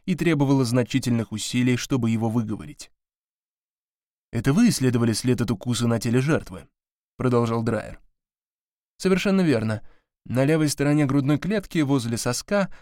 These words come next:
судмедэксперт обнаружила то, что она приняла за одиночный след от укуса. Существует семь различных типов таких следов.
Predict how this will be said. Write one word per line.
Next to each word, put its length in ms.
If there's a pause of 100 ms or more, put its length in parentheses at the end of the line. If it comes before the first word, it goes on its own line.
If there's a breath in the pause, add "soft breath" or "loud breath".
(120 soft breath)
судмедэксперт 800
обнаружила 540
то, 220
что 220
она 140
приняла 400
за 140
одиночный 560
след 300
от 100
укуса. 480 (560)
Существует 560
семь 220
различных 500
типов 320
таких 260
следов. 520